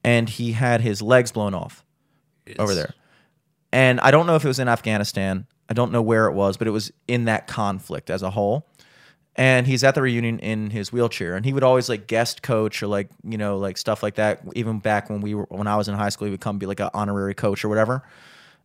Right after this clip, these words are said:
Speaker 1: And, um, we're talking to him, and cool guy, but there's this, and then you see, and this is right after the whole Afghan, Afghanistan withdrawal, and you're sitting there thinking, like, God, in the back of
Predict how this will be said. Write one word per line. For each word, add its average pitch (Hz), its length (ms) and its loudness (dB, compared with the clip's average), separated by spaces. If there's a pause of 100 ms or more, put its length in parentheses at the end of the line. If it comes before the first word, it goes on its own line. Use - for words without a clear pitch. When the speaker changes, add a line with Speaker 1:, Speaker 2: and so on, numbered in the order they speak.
(160)
Speaker 1:
And, 143 300 6
um, 127 340 8
we're 131 80 2
talking 170 380 6
to 151 140 -2
him, 120 280 0 (560)
and 135 380 4
cool 233 180 2
guy, 170 520 6 (840)
but - 180 -4
there's 175 200 2
this, 165 160 0
and 156 140 2
then 170 140 2
you 170 80 0
see, - 260 0
and 147 80 -4
this 156 160 2
is 135 120 -4
right 151 160 6
after 160 240 4
the 143 80 0
whole 131 440 0 (220)
Afghan, 131 540 0 (160)
Afghanistan 123 640 -2
withdrawal, 107 480 -2 (460)
and 131 120 0
you're 127 80 0
sitting 185 220 -2
there 143 100 0
thinking, 135 300 -4
like, 113 320 -6 (400)
God, - 380 -12
in 147 120 -6
the 131 60 -10
back 175 320 -8
of 156 160 -6